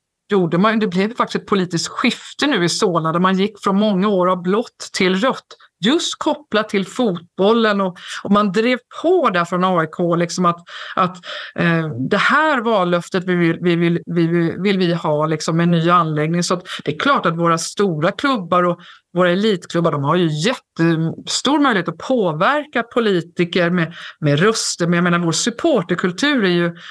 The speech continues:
och våra medlemmar och supporter, de är ju oerhört starka och många. Tänk om vi kan få dem att rikta oss liksom mot hur vi vill påverka politiker och bygga fler anlägg-, äh, anläggningar större.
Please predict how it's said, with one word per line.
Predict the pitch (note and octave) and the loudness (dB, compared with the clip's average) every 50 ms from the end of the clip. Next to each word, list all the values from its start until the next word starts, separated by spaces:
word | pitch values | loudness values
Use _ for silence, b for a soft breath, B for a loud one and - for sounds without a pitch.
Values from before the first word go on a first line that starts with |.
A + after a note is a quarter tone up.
| B B | B B
och | F#3 | 0
våra | F#3+ G3 F#3 F#3 | 2 2 4 4
medlemmar | G3 A3 A#3+ A3 G3 F3 F3 E3+ E3+ F3+ | 4 4 4 2 2 2 0 0 0 0
och | F3+ F3 | -2 -2
supporter, | - F3+ F3+ E3+ | -2 -2 -2 0
de | E3 E3+ | 0 2
är | G3+ A#3+ | 2 2
ju | B3+ | 0
oerhört | - - - D#4 B3+ F3+ E3 B3 C#4 B3+ E3+ B2+ | 0 -2 -4 -4 -4 -4 -2 -2 0 0 0 -2
starka | - - - - - - C#4+ C4+ G#3+ D#3 D3 - _ - - C4 | -2 -4 -6 -4 -2 -2 0 0 0 0 -2 -6 _ -4 -2 0
och | A3+ F3 F3 F3 - - | 0 2 0 -2 -2 0
många. | F3+ E3+ E3 F3+ A3 D4+ E4 A#3+ F3 D3+ D#3+ G#3 D4 F#4+ E4 D3+ - B B B B B B _ _ - - | 0 2 2 2 2 2 0 0 -2 -2 0 0 0 0 0 -2 -2 B B B B B B _ _ -6 -2
Tänk | E3 F3+ A3 - | 0 0 0 2
om | E4+ F4 | 2 0
vi | F4 | 2
kan | E4+ F4 E4+ | 0 0 -2
få | E4+ - G3 F3 | -2 0 0 0
dem | E3 D3+ F#3 A#3+ | 2 0 0 2
att | D#4+ F4+ E4+ | 2 0 0
rikta | F4 D#4+ - - _ _ - F3+ | 0 -2 -4 -6 _ _ -2 0
oss | E3 F3 E3+ - F#3 | 0 0 0 0 -2
liksom | F3 F3 - F#3 F3 F3 | -2 -2 0 0 2 2
mot | F3 E3 D#3+ D#3+ - | 2 0 -2 -2 -2
hur | F3+ | 0
vi | E3 E3 E3+ | 0 0 2
vill | D#3+ E3+ E3 E3+ E3+ E3+ B B B B B B B _ - | 2 0 0 0 -2 -8 B B B B B B B _ -2
påverka | B3 A#3 G3 F3 E3+ E3+ E3+ E3+ F#3+ F3 | 0 0 0 2 2 0 0 0 -2 -2
politiker | - G3+ G3 F3 E3 E3+ - F3 D#3+ F3 | 0 0 2 2 0 0 -2 -2 0 0
och | E3+ E3 | 0 0
bygga | F#3 F3+ E3+ F3 | 0 0 0 0
fler | F3 - - G3 E3+ E3 D#3+ | -2 -2 0 0 2 2 2
anlägg-, | F3 F3 E3 D#3+ D#3 D#3+ D#3+ D#3+ D#3+ E3 - - | 2 0 0 0 -2 -2 -2 -2 -2 -4 -4 -2
äh, | E3+ F3+ E3+ - | -2 -2 0 2
anläggningar | - G3 F#3 E3+ E3 D#3+ D#3+ D#3 D#3+ D#3+ E3+ | 2 2 2 2 2 2 0 0 0 0 -2
större. | E3+ - - E3+ D#3 D3+ D#3+ E3 | -2 -2 0 0 0 2 0 -2